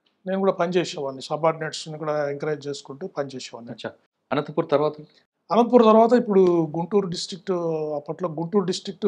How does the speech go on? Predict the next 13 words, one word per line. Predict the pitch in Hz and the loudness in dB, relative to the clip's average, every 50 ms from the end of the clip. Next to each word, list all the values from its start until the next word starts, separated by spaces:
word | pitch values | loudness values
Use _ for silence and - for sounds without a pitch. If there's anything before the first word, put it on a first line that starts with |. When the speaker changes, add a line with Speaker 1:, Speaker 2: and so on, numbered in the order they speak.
| 196 196 170 | 0 2 2
Speaker 1:
పల్నాడు | 170 185 190 202 208 202 190 | 2 4 4 4 4 4 4
ఓఎస్డీగా | 170 170 170 170 165 156 165 156 139 | 4 2 2 0 0 -2 -2 -2 0
వేశారండి | 135 131 - - - 131 123 113 | -2 -2 -4 -6 -10 -10 -10 -12
నన్ను. | 117 110 107 113 120 117 - 101 113 | -14 -16 -10 -8 -8 -8 -8 -12 -16
Speaker 2:
మ్మ్. | 160 196 _ _ _ _ _ _ _ _ _ _ _ _ _ - | -18 -18 _ _ _ _ _ _ _ _ _ _ _ _ _ -18
Speaker 1:
అక్కడికి | 160 147 151 147 151 147 147 147 | -14 -10 -10 -8 -6 -6 -4 -4
రెండు | 143 151 156 160 | -4 -4 -2 0
వేల | 160 160 160 160 156 151 151 147 147 143 139 139 143 - | 2 2 4 4 4 4 2 2 0 -4 -6 -10 -12 -10
మూడులో | 143 156 165 165 175 170 | -6 -2 0 2 4 4
వచ్చాను, | 165 151 165 - - 165 147 131 135 | 4 4 2 0 -2 -4 -4 -4 -6
Additional | 147 139 143 147 - - 175 170 | -6 -6 -6 -6 -6 -6 -4 -4
ఎస్పీగా | - - 202 185 | -4 -2 0 0
వచ్చాను | 175 165 170 - 170 147 | 0 0 0 -2 -4 -2